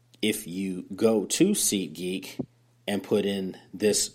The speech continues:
promo code, which is Low Redskins, L O Redskins, you'll get twenty dollars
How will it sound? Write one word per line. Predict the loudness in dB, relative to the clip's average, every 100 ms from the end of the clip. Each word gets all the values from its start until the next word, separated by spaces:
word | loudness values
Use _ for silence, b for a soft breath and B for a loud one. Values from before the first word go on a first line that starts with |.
| _
promo | -6 4 6 6 4 2
code, | 0 2 0 -2
which | -2 -2
is | -4
Low | 0 0
Redskins, | 2 0 0 -2 -4 -4 -6 -10 B B B _
L | 2 4 2 2
O | 4 4 2
Redskins, | 0 2 4 2 -2 -6 -6 -6 -8 B B B
you'll | 0 0 2
get | 2 2 -2
twenty | -6 0 2 4
dollars | 4 4 4 2 0